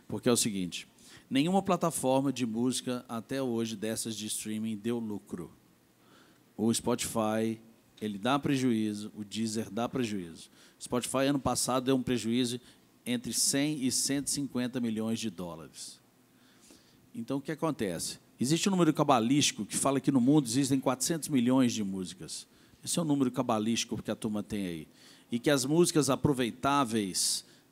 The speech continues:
quando eu falo aproveitáveis, são as músicas que são padronizadas num padrão alto de gravação, produção, organização, é em torno de trinta, quarenta mu-, trinta a quarenta milhões de músicas. Mas aqui essas pessoas realmente escutam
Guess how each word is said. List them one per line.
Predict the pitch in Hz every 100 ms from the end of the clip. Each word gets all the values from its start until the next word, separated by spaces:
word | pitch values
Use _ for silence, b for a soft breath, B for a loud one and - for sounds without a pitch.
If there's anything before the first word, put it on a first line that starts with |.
| -
quando | 131
eu | 120
falo | 131
aproveitáveis, | 123 120 113 104 123 131 110
são | 127
as | 113
músicas | 127 123 123
que |
são | - 131
padronizadas | 123 120 123 113 110 120 123 110 - b b b
num | 131
padrão | 131 123 131 127
alto | 131 139 139
de | 117
gravação, | 127 123 117 - 143 139 127
produção, | 131 123 117 - 139 135
organização, | 120 123 113 113 110 - 127 131 123 b b b
é | 120
em |
torno | 131 139 135
de | 123
trinta, | 147 151 147
quarenta | 139 135 135 120
mu-, | 110 104
trinta | - 151 147 143 -
a |
quarenta | 120 127 135 131
milhões | 120 120 120
de | 113
músicas. | 98 90 80 - - - b b b
Mas | 117 120 113 -
aqui | 110 120 - 151 147
essas | 135 127
pessoas | - 139 - 160 135
realmente | - 160 247 240 156 147 160 -
escutam | 120 - 156 160 117 92